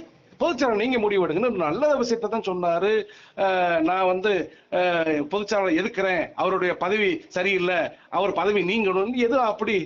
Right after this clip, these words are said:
விரோதமா பேசல. சரி, இதுக்கு ஒரு பொறுப்பான அதிமுகவினுடைய பொறுப்பாளர் பொதுச்செயலாளர் சொல்றவரு ஒரு விசாரணை அமை-, அமைச்சிருக்கலாம், ஒரு, ஒரு நாலு,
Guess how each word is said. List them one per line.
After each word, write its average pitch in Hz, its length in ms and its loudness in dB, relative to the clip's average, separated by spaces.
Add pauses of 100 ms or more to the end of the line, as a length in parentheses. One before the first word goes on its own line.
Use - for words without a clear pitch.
(100)
விரோதமா 226 380 2 (100)
பேசல. 151 300 -4 (540)
சரி, 190 180 -2
இதுக்கு 254 380 -2 (120)
ஒரு 226 160 2
பொறுப்பான 247 520 0 (240)
அதிமுகவினுடைய 220 800 0 (180)
பொறுப்பாளர் 208 580 0 (200)
பொதுச்செயலாளர் 208 420 0
சொல்றவரு 165 400 -2
ஒரு 196 180 2
விசாரணை 214 440 -2
அமை-, 151 440 -2
அமைச்சிருக்கலாம், 156 640 -2 (240)
ஒரு, 214 160 0 (420)
ஒரு 214 200 2
நாலு, 208 260 0